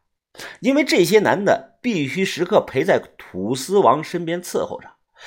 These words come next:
类似于仆人的性质。他们呢，有个名号叫特供。比如土司看上了某家郭庄里的女娃子，哎，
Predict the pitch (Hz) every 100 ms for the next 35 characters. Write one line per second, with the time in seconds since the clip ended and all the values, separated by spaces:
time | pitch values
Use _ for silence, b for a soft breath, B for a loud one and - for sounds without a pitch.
0 | B 202 262 214 156 - 185 196 190 -
1 | 123 156 208 135 127 - 104 - - _
2 | _ _ _ - 190 226 214 131 90 -
3 | _ _ - 101 110 110 131 160 - _
4 | _ 131 87 - - - 196 196 220 -
5 | _ _ _ _ _ _ _ b b b
6 | b b 175 196 226 - - - - 143
7 | 175 196 226 - 175 180 156 120 104 98
8 | 117 139 180 170 - 165 185 165 165 95
9 | 104 120 76 69 71 139 - _ _ _
10 | _ b b b -